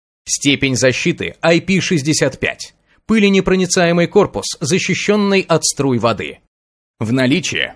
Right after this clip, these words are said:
более восьмисот моделей бесконтактных датчиков. В нашем ассортименте представлены как бюджетные варианты, так и более дорогие экземпляры датчиков с повышенным ресурсом работы. Обращайтесь,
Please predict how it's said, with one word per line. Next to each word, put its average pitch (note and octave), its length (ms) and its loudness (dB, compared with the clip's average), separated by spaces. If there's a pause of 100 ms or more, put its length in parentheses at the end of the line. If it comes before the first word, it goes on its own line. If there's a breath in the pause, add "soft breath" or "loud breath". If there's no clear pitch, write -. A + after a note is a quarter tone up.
более A3 400 2
восьмисот G3 680 2
моделей E3+ 540 2
бесконтактных C#3+ 1040 0
датчиков. G2+ 540 -2 (300)
В B2 100 0
нашем D3+ 340 2
ассортименте D#3 840 0
представлены F#3+ 600 2
как E3+ 240 0
бюджетные C3 560 2
варианты, G2+ 580 -2 (180 soft breath)
так G3+ 200 4
и F#3+ 60 6
более F3 360 4
дорогие B2+ 580 2
экземпляры G2 540 -2
датчиков D#3 560 0 (120 soft breath)
с - 140 -8
повышенным D#3 800 2
ресурсом B2+ 520 0
работы. G2 460 -2 (440)
Обращайтесь, F3+ 880 -2